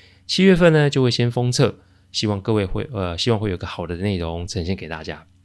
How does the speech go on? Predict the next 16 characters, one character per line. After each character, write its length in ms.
再 160
来 120
啊， 120
是 200
音， 400
新 220
的 120
音 100
频 180
啊， 200
在 100
上 180
周 120
五 100
十 340
点 280